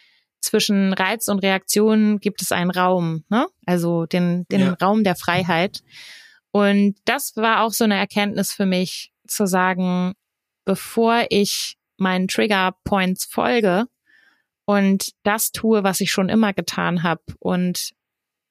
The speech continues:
Speaker 1: mich emotional involvieren lasse, wie ich es schon immer getan habe, weil ich so gelernt habe, einfach mal kurz innehalten und zu hinterfragen, was passiert hier gerade,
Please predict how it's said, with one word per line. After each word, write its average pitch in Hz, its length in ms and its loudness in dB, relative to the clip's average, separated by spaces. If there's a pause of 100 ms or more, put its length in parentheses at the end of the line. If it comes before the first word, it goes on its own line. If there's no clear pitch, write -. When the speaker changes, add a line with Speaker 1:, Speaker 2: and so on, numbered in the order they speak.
(680)
Speaker 1:
mich 196 280 0
emotional 202 580 2
involvieren 202 500 2
lasse, 196 320 0
wie 190 160 2
ich 185 80 2
es - 60 -2
schon 196 160 0
immer 214 220 2
getan 180 360 0
habe, 175 140 -2
weil 175 120 2
ich - 80 -2
so 180 120 0
gelernt 185 400 2
habe, 185 240 -2 (520)
einfach 185 280 -2
mal 196 120 2
kurz - 280 -2
innehalten 196 800 2
und 185 260 0
zu - 140 0
hinterfragen, 180 580 0
was 180 120 -2
passiert - 320 -4
hier 175 100 -4
gerade, 160 460 -4